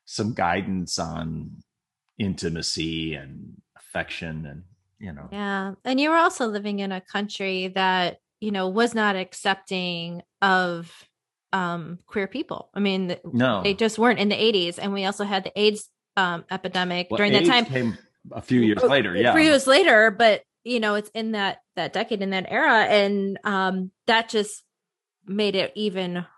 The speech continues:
Speaker 2: worse for people to come out and to be able to be free and to be themselves. So the
Speaker 1: You
Speaker 2: fact
Speaker 1: had
Speaker 2: that,
Speaker 1: the
Speaker 2: that you,
Speaker 1: risk.
Speaker 2: that you ran away to Europe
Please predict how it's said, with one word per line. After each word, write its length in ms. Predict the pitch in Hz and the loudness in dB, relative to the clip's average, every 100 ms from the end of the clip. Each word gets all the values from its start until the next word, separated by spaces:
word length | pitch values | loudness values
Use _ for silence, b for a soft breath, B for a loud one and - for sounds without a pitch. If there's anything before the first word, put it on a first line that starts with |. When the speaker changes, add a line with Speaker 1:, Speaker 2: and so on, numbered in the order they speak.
| _ | _
Speaker 2:
worse 640 | 175 226 392 - - - | -4 -2 0 -4 -8 -14
for 160 | - 202 | -6 -2
people 220 | 202 175 | -2 -2
to 100 | 180 | -10
come 260 | - 202 | -2 2
out 360 | 190 180 170 170 - | 4 4 4 0 -4
and 260 | 185 175 | -4 -4
to 580 | - - 180 175 170 170 190 | -6 -2 -2 0 -2 -2 2
be 160 | 196 | 2
able 180 | 190 185 | 2 -2
to 140 | 180 | -2
be 160 | 196 190 | -4 -4
free 640 | 180 - 196 190 175 175 | -4 -2 2 4 2 0
and 120 | 196 196 | 0 -2
to 80 | |
be 200 | 190 202 | 0 0
themselves. 840 | 175 170 165 - 165 165 - - - - | 0 -4 -6 -4 -2 -2 -6 -16 -18 -14
So 600 | - 226 190 180 180 180 b b b b b - 156 | 0 4 6 6 4 0 b b b b b -16 -2
the 80 | 240 | 0
Speaker 1:
You 60 | |
Speaker 2:
fact 220 | 269 294 | 2 2
Speaker 1:
had 120 | 294 - | 2 2
Speaker 2:
that, 0 | |
Speaker 1:
the 60 | |
Speaker 2:
that 140 | 285 233 | 2 6
you, 160 | 294 | 8
Speaker 1:
risk. 100 | 349 | 8
Speaker 2:
that 160 | 269 254 | 6 0
you 260 | 262 302 254 | 0 0 0
ran 280 | 226 269 247 | -2 -2 -2
away 340 | 220 233 294 | -2 -2 -4
to 60 | 254 - - | -6 -12 -14
Europe 400 | 208 214 208 190 | -4 2 2 2